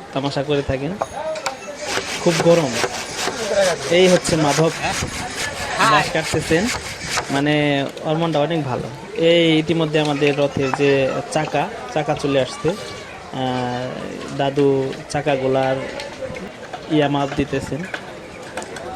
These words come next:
আমার এক কাকা বাবু, উনি জল খাওয়াইতেছেন ঘুরে ঘুরে। তো কি বলবো, আহ, আমি, আমার কাকা,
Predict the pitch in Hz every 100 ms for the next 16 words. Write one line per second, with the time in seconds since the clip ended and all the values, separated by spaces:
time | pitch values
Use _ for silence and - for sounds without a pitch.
0 | - 139 143 139 139 147 143 143 143 139
1 | 135 131 139 139 - 147 151 147 131 131
2 | 131 - 143 180 131 131 - - - 180
3 | - - - 139 135 135 127 127 143 -
4 | - - - - - - - - 175 -
5 | 202 202 190 165 151 170 180 160 156 151
6 | 147 147 151 151 156 175 147 143 147 143